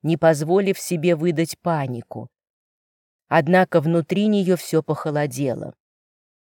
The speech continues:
Изабелла почувствовала, как крепкие руки поднимают её по шаткому трапу корабля. Бесполезно кричать, бесполезно сопротивляться. Силы были неравны,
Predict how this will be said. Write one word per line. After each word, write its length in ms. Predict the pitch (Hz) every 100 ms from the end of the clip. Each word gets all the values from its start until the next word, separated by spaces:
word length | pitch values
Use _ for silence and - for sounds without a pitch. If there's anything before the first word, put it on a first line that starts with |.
| _ -
Изабелла 500 | 147 165 151 190 180
почувствовала, 880 | 170 165 214 214 - 190 165 170 165
как 200 | 165 160 -
крепкие 500 | 175 185 _ 175 170
руки 260 | 185 160
поднимают 680 | - 151 165 170 170 160 151
её 320 | 147 165 160
по 160 | 156 151
шаткому 560 | - 156 151 - 151 147
трапу 380 | 151 147 -
корабля. 600 | - 147 143 131 135 120 - _ _ _ _
Бесполезно 680 | 156 185 - 240 277 220 180
кричать, 520 | 156 180 180 240 247 170
бесполезно 680 | 165 - 175 208 226 196
сопротивляться. 1080 | 196 185 180 185 190 175 196 156 - - 117 - _ _ _ _ _
Силы 360 | - 240 233 208
были 240 | 233 220
неравны, 680 | 220 214 208 202 190 151